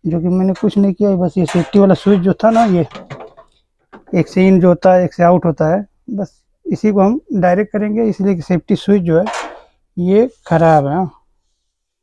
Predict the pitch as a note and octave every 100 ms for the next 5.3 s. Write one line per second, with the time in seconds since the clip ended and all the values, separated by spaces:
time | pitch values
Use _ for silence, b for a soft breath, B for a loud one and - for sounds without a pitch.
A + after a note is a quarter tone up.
0 | _ _ _ _ _ _ _ _ _ _
1 | _ _ _ _ _ - E3+ F#3 F#3+ E3+
2 | - E3+ G3 - F#3 E3 F3 F3 D#3+ F#3
3 | E3+ F#3+ G#3 C#3+ D#3 D#3 G3+ _ _ _
4 | _ _ _ _ _ _ _ _ _ -
5 | F#3 F3+